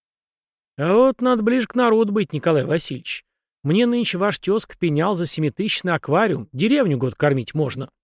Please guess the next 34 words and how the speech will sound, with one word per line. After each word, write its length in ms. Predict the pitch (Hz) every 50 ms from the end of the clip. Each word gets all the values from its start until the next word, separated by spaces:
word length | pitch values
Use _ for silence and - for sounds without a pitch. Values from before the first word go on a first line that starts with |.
| _ _ _ _ _ _ _ _ _ _ _ _ _ _ _ _ _ _ _ _ _ _ _ _ _
Как 220 | - - 127 - -
неделикатно. 720 | 127 117 113 123 147 165 - - 262 - - - - _ _ _ _ _ _ _ _ _ -
Я 140 | 151 156
вообще 220 | 160 156 - - 151
не 100 | 131 120
понимаю, 440 | - - 127 131 131 147 185 208 147
что 160 | - - 127
вы 100 | 113 117
нашли 300 | 123 131 - - 135 117
в 60 | 104
Николае. 480 | 113 117 - 147 143 131 120 117 - _ _ _
Грубый, 440 | - 123 123 139 214 240 180 139 117
упрямый, 540 | 107 - - 135 147 180 185 165 135 123 123
да 120 | 113 123
еще 320 | 135 120 - - - 233 180
и, 40 | 120
судя 280 | - - 196 170 156
по 100 | - 135
всему, 260 | 120 - - 170 202
марксист. 560 | 196 151 127 123 - - - - 185 185 - _ _ _ _ _ _ _ _ _ _ _ _
Вот 180 | - 220 240 -
чую, 240 | - - 240 226 185
зря 240 | 143 196 269 269
вы 80 | 208 131
хлопотали 540 | - - 131 110 - 139 - - 190 240 208
за 140 | 135 113 120
него 200 | 117 131 170 175
перед 220 | - 147 131 117
великим 360 | 120 131 131 131 - - 135 127
князем. 480 | - 170 185 165 131 117 117 123 - _ _ _ _ _ _ _ _ _ _ _ _ _ _ _ _ _ _ _ _ _ _ _ _ _ _ _
Тащит 380 | - 220 254 - - 156 - -
работу 360 | 143 131 123 120 123 - 127
всего 240 | - - - 139 135
секретариата, 840 | - - - - 123 - - 135 131 127 123 117 117 - 175 175